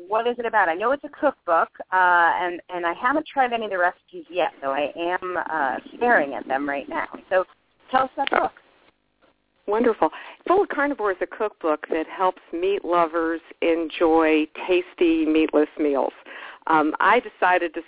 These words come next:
Speaker 2: stop eating meat over thirty years ago, and the meals I make almost every night please my carnivore family and friends. I, I cook about five nights a week, and I really believe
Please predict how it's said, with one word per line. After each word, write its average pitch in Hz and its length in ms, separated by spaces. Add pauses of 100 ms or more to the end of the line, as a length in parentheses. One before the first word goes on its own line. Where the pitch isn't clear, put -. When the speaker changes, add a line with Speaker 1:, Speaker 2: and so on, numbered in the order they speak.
Speaker 2:
stop 156 320
eating 156 360
meat 151 220
over 156 260
thirty 156 300
years 156 320
ago, 139 400 (380)
and 175 240
the 165 80
meals 226 480
I 208 240
make 196 440
almost 185 360
every 190 280
night 196 420 (380)
please 196 240 (100)
my 160 320
carnivore 180 600 (100)
family 170 380
and 160 140
friends. 147 440
I, 151 220
I 165 100
cook 185 260
about 170 360
five 156 240
nights 160 320
a - 20
week, 156 420 (440)
and 160 400
I - 120
really 165 380
believe 160 640